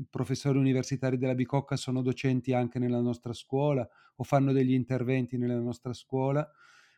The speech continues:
Molti ci vantiamo che siano anche ex, no, nostri ex allievi, molti,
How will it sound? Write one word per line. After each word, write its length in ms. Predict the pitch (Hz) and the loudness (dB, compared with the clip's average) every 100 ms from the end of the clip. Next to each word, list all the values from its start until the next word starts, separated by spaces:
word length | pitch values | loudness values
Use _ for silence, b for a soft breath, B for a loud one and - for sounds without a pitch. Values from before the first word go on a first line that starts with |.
| - | 2
Molti 600 | 143 165 160 170 151 147 _ | 6 6 6 6 4 0 _
ci 140 | - 139 | -10 -2
vantiamo 400 | 139 135 139 143 | -2 0 0 0
che 120 | 143 | 0
siano 240 | 143 135 | 0 0
anche 500 | 135 135 143 135 127 | 0 2 2 4 4
ex, 320 | 131 - - 147 135 | 0 -2 -2 2 2
no, 240 | 135 147 | 2 0
nostri 460 | 139 139 143 - 139 | 0 0 0 0 0
ex 220 | 135 - | 0 0
allievi, 600 | 127 131 151 139 120 117 b b b _ | 0 4 6 6 4 -2 b b b _
molti, 840 | 131 139 139 - 135 127 123 120 | 0 2 2 2 2 2 2 0